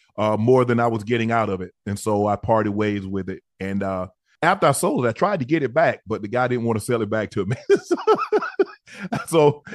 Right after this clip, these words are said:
that was the only time that I've actually had buyer's remorse. And, uh, if I had to do it all over again, I would still have that car in my possession. With over a hundred and twenty-two million parts, you can make sure your ride or die stays running smoothly. Brake kits,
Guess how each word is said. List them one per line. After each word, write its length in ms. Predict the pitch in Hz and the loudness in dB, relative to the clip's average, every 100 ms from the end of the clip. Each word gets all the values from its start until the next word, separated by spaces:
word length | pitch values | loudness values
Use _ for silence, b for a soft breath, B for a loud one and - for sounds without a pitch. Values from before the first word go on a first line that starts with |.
| B 151 | B 4
that 220 | 165 185 | 6 6
was 120 | 175 | 4
the 100 | 165 | 4
only 260 | 151 185 170 | 4 4 2
time 340 | - 175 175 | 2 2 2
that 120 | 156 | 0
I've 120 | 135 | 2
actually 340 | 151 160 147 131 | 2 0 -2 -2
had 280 | 143 143 123 | 0 0 0
buyer's 280 | 135 135 | 2 2
remorse. 540 | 127 131 117 98 98 - _ _ - | 0 -6 -4 -6 -10 -20 _ _ -4
And, 280 | 104 107 104 | -2 0 0
uh, 320 | 104 101 101 - _ - | 2 0 -2 -6 _ -10
if 120 | 104 | -4
I 80 | 110 | 0
had 180 | 110 147 | 2 2
to 60 | 139 | 2
do 340 | 131 131 131 | 0 2 4
it 60 | 127 | 4
all 220 | 123 123 | 4 2
over 160 | 120 | 2
again, 500 | 117 117 117 117 117 - _ | 0 0 -2 -2 -4 -10 _
I 100 | 104 | -4
would 140 | 98 90 | -4 -6
still 280 | - 104 | -2 0
have 220 | 104 101 98 | 0 -2 -2
that 160 | 98 | -6
car 180 | - 95 | -2 -2
in 60 | 92 | 0
my 140 | 90 | -4
possession. 500 | 90 82 85 - - _ _ | -6 -10 -12 -18 -20 _ _
With 140 | 139 143 | 4 6
over 180 | 139 135 | 8 8
a 40 | |
hundred 260 | 147 156 165 | 6 6 4
and 100 | 151 | 2
twenty-two 340 | 160 156 160 | 0 0 -2
million 340 | 151 151 147 139 | 2 2 2 2
parts, 400 | 175 143 117 - | 4 2 0 -4
you 120 | 123 | -6
can 120 | 123 123 | 0 2
make 180 | 123 | 2
sure 180 | - 147 | 2 0
your 160 | 120 107 | 2 0
ride 260 | 110 113 | 0 0
or 60 | 113 | 0
die 260 | 117 135 107 | 2 0 0
stays 340 | - 120 120 | -4 -6 -4
running 320 | 113 147 123 | 0 0 0
smoothly. 480 | 117 175 143 90 82 _ _ _ | 0 2 2 0 -8 _ _ _
Brake 300 | 95 139 151 | -2 0 0
kits, 300 | - 117 92 | 0 -2 -2